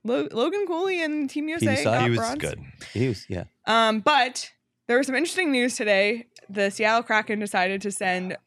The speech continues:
Speaker 1: Shane Wright back to the O H L, where he'll probably be traded to a better team, um, and s-, remain there for the rest of
Speaker 2: Oh,
Speaker 1: the season.
Speaker 2: yes.
Speaker 1: He only played eight games, so he didn't burn the first year of his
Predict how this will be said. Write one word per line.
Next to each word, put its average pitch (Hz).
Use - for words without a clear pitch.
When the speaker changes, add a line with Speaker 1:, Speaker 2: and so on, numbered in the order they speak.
Speaker 1:
Shane 202
Wright 180
back 180
to 208
the 180
O 175
H 190
L, 165
where 160
he'll 170
probably 175
be 170
traded 160
to 156
a 156
better 170
team, 156
um, -
and -
s-, -
remain 208
there 202
for 208
the 190
rest 185
of 117
Speaker 2:
Oh, -
Speaker 1:
the 123
season. 98
Speaker 2:
yes. 185
Speaker 1:
He 233
only 254
played 233
eight 214
games, 208
so 180
he 185
didn't 190
burn 185
the 180
first 185
year 175
of 180
his 175